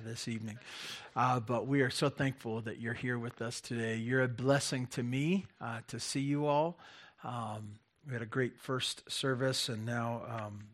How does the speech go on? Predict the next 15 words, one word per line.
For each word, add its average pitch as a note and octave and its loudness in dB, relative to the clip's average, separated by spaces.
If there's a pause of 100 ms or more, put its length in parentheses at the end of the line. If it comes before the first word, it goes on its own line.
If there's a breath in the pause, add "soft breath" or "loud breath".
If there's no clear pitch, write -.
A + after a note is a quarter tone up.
(180)
just - -8
thankful A#2 -4
for A#2 -10
you A2+ -6
all A2 -6
coming, A#2 -4 (520 loud breath)
and A2 -8
trust - -4
that G#2+ -10
God A2+ -2
will A#2 -6
use C#3+ 8
this A#2 0
time, A#2 2 (680 loud breath)
uh, G#2+ -2